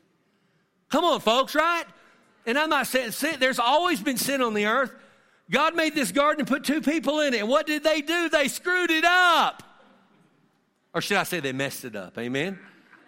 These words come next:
Uh, what's the point? There's always been sin. Listen, things have always been a mess, but you have a God, you have a Father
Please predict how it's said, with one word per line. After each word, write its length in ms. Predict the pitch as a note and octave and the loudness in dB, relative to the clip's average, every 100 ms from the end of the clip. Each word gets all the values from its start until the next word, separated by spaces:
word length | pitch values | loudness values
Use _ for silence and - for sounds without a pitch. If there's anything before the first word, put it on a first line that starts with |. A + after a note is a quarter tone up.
| _ _ _ _ _ _ _ - | _ _ _ _ _ _ _ 0
Uh, 140 | F#3+ | 2
what's 200 | F#3 A#3 | 2 0
the 60 | F#3+ | 0
point? 300 | G#3+ A3+ E3 | 0 0 0
There's 160 | E3 | -2
always 340 | G#3 G#3+ G3+ D#3+ | 0 0 -2 -2
been 180 | F3+ E3 | -4 -4
sin. 380 | - A#3 D#3+ A2 - - | -2 -2 -2 -6 -14 -2
Listen, 320 | A3 - F3+ | -2 -2 -2
things 260 | A3+ A#3 | -2 0
have 120 | G3+ G3+ | -2 0
always 360 | A#3 C#4 A#3 | 0 0 -2
been 220 | D3 G#3 | -2 -2
a 60 | G3 | 0
mess, 420 | G3 B3+ F#3+ - - - | 0 0 -2 -6 -16 -6
but 200 | F3 A3 | -2 -2
you 260 | F3+ A#3+ D4 | -2 -2 0
have 240 | A#3 A3 | 2 0
a 80 | G3+ | -2
God, 400 | E3+ C4 C4+ F#3+ | 0 2 2 0
you 160 | A3+ C4+ | 0 0
have 220 | A3+ G#3 | 0 0
a 80 | G3 | 2
Father 520 | B3 C#4+ C#4 G#3+ | 2 4 2 0